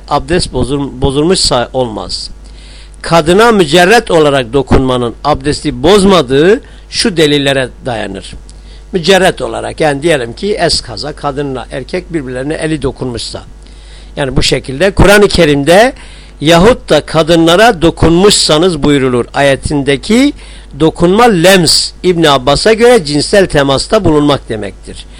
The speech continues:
Bu mecaz anlamındadır diyor. Şafiiler ise bunun gerçek anlamını esas alarak,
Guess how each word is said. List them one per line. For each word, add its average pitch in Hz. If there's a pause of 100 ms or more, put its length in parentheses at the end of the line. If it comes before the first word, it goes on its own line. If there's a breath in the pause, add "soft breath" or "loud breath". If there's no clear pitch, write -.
(220 loud breath)
Bu 254
mecaz 202
anlamındadır 117
diyor. - (800 loud breath)
Şafiiler 180 (1040)
ise 196
bunun 180
gerçek 165
anlamını 156
esas 156
alarak, 131